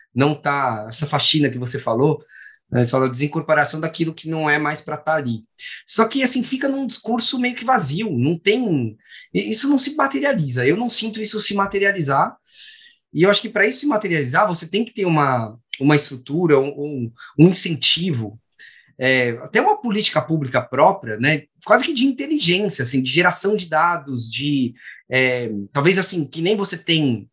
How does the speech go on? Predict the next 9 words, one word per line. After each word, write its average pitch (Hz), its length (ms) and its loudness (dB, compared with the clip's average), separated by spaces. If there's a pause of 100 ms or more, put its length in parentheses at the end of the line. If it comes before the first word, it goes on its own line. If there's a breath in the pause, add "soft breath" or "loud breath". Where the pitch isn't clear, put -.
(760 loud breath)
hospitais, 147 800 2
é, 131 260 0
sentinelas 139 880 0
pra 139 220 2
questões 147 440 -2
de, 127 220 -10
de 120 540 0
vigilância 143 400 2
sanitária, 127 920 -2